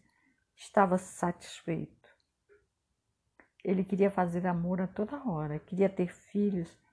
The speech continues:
e eles tiveram. Então tudo mudou. Ele sentia que não estava correspondendo às responsabilidades dele para ajudar a cuidar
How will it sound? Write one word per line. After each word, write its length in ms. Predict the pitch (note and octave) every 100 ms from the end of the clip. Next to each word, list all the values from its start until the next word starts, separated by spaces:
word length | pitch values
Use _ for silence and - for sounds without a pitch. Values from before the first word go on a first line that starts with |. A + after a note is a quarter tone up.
| _
e 120 | A#3 A3
eles 240 | D#3+ -
tiveram. 580 | - A3+ A#3+ B3+ G#3+ - - _ _ _ _ _ -
Então 300 | G3 F#3+ G3
tudo 240 | F#3+ F#3+ G#3+
mudou. 320 | A3+ G3 - - - - - _ - - - -
Ele 180 | F#3+ F#3
sentia 480 | F3 - E3+ - G3
que 120 | G3
não 100 | G#3
estava 540 | G3+ - F#3 F#3 F#3+ F#3 - - - _ -
correspondendo 920 | E4 E4 F#4 - - F4+ C4+ G#3 D3
às 140 | E3+
responsabilidades 1120 | F3 F3+ - F3 - D#3+ D#3+ D#3+ D#3+ - E3 E3
dele 380 | - F#3 G3 G#3+ - _ _ _ _ _ _ _ _ _ _ -
para 220 | F3 F3+
ajudar 560 | F3 F#3 F3+ F3 F3+ F3
a 40 |
cuidar 640 | F3 F#3 F3 F3 E3+ F3